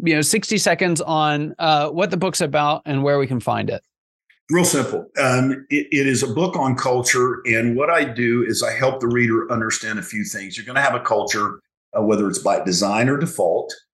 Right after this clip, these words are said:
Speaker 2: And I encourage leaders to think more about the culture they're creating than in the area where they're most comfortable in leading. They're so comfortable leading in, in reports and in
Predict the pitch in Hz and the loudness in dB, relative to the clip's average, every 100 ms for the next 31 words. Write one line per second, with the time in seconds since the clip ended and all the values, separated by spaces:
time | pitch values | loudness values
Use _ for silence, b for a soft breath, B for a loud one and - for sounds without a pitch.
0 | B B - 110 110 107 107 107 - 151 | B B -2 2 2 2 2 0 -2 0
1 | 165 123 120 120 110 - 123 - 131 127 | 0 0 0 0 0 0 -2 0 0 0
2 | 127 113 110 - 117 123 - - 113 - | 0 0 2 2 0 -2 -4 -2 -2 0
3 | 123 135 113 110 - - - _ 117 - | 0 2 2 -2 -4 -10 -14 _ -2 0
4 | - - 160 190 - 151 113 117 113 - | -2 0 0 2 2 0 0 0 0 -2
5 | 120 110 107 104 110 110 104 - _ _ | -2 2 2 2 2 2 0 -6 _ _
6 | - 117 120 117 117 117 131 123 117 127 | -8 0 2 2 0 -2 0 0 0 0
7 | 131 123 123 113 110 110 113 113 - - | 0 0 0 0 0 0 0 0 -2 -2
8 | 110 - 107 104 104 104 101 92 101 101 | -2 -2 -2 0 0 2 2 2 0 2
9 | 170 175 170 156 139 127 117 135 139 127 | 2 2 0 -2 -2 -4 -2 0 2 2
10 | 110 104 B B - 113 101 98 - 135 | 0 -2 B B 0 2 2 0 -2 0
11 | 113 110 - 110 107 107 113 113 | 0 0 0 2 0 0 0 0